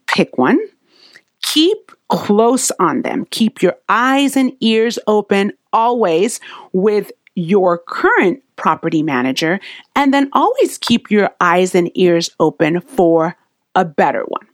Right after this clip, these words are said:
But start with referrals, uh, start with turnkey operations that already operate in certain markets, and definitely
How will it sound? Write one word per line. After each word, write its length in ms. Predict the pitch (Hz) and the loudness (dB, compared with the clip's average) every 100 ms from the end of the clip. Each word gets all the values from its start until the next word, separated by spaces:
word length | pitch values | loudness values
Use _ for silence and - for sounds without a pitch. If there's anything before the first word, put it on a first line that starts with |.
| _ _ _ _ | _ _ _ _
But 220 | - - - - - | -2 -2 -8 -20 -8
start 440 | - - 294 370 - | -6 0 0 2 0
with 200 | 359 - | 0 0
referrals, 760 | 294 - 170 139 185 320 - - - - - | -2 0 2 2 0 -2 -10 -14 -20 -20 -2
uh, 240 | 180 151 | 2 2
start 420 | - - 220 214 - | 0 0 2 0 2
with 320 | 202 196 - - _ | 2 2 -4 -20 _
turnkey 640 | - - 269 262 262 220 - | -6 0 2 2 0 0 2
operations 800 | 190 175 185 156 160 - 202 233 | 0 0 -2 0 -2 -2 -2 0
that 220 | 208 180 _ | -2 -4 _
already 500 | 202 226 233 214 202 - | 2 2 2 2 0 0
operate 540 | 175 170 - 165 143 - | -2 -2 0 0 0 -2
in 160 | 160 156 | -2 -2
certain 420 | - 165 151 175 | -4 -4 -6 -6
markets, 540 | 120 170 - 269 - - - - | -8 -6 -2 -2 -2 -16 -20 -6
and 160 | 294 294 | -2 2
definitely 680 | 330 427 466 302 175 180 | 2 0 0 2 2 0